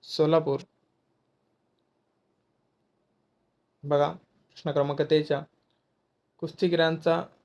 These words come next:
जिल्हा किंवा कुस्तीगिरांची राजधानी म्हणून कोणते शहर प्रसिद्ध आहे? तर कोणते? कोल्हापूर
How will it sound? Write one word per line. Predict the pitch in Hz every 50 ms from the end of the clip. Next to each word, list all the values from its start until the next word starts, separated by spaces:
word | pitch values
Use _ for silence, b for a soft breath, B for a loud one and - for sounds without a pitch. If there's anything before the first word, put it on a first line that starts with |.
| _ _ _ -
जिल्हा | 143 139 170 165 160 147 139
किंवा | 135 - 139 139
कुस्तीगिरांची | - - 156 - 170 156 160 156 151 156 160 160
राजधानी | 160 160 156 151 139 135 147 - -
म्हणून | 147 147 147 156 156
कोणते | 160 151 156 151 165 156
शहर | - 165 156 156
प्रसिद्ध | 156 160 151 156 165 147 147
आहे? | 151 151 151 139 139
तर | 156 - _ _ _ _ _ _ _ _ _ _ _ _ - -
कोणते? | - 151 151 151 - 151 151 185 - _ _ _ - _ - _ _ _ _ _ -
कोल्हापूर | 165 165 165 160 151 143 139 139